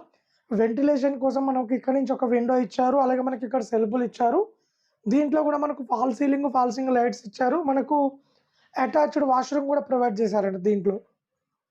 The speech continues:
కేవలం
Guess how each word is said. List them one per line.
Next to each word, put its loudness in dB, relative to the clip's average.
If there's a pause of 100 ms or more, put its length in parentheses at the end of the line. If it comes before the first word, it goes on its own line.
(2500)
కేవలం 2